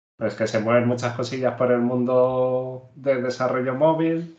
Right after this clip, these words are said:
no solo Xamarin y Maui, sino que están apareciendo nuevos frameworks que están chulillos, que nos está gustando ver y que, de los que queríamos hablar,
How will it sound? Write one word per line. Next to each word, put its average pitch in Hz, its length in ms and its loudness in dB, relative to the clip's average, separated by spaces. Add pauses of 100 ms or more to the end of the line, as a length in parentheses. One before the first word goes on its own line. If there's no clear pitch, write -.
no 123 200 -2
solo 123 800 2
Xamarin 127 480 -2
y 127 60 -2
Maui, 143 440 2
sino 123 260 -6
que 104 60 -4
están 107 800 -2
apareciendo 110 1600 2
nuevos 113 480 0
frameworks 120 460 0
que 113 80 -6
están 104 580 0
chulillos, 127 760 -4
que 104 180 -4
nos 101 240 -6
está 110 180 -6
gustando 107 480 -2
ver 139 440 6
y 107 120 -6
que, 92 480 -8
de 107 80 -6
los 98 160 -4
que 104 100 -4
queríamos 98 520 -2
hablar, 107 340 0